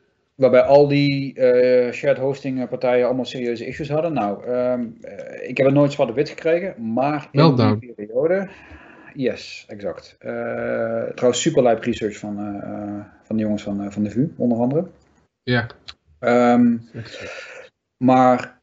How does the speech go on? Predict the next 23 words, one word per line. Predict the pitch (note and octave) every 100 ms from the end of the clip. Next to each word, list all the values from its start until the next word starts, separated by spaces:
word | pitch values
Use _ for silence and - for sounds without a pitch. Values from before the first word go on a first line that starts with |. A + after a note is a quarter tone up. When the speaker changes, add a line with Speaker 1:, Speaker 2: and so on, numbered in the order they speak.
| _
Speaker 1:
ja, | C3+
in | D3+ C#3+
die | C#3+
periode | D3+ C#3+ C#3 C3+ A2+
heb | A2+ B2
ik | A#2+
aan | A#2+
Azure | C3 B2
gevraagd | G#2+ A#2+ A2
van: | B2
"Oh | - E3
ja, | C3
hey, | C3+
trouwens, | - D3 C3 -
die, | C3+ B2+
die, | B2 B2 B2
die, | A#2+ B2 A#2
die | A#2+ A#2 C#3+
C | C3+
P |
U, | C#3 D3 B2
eh, | A#2+ A#2 A2 - A#2 A2+
eh, | A2+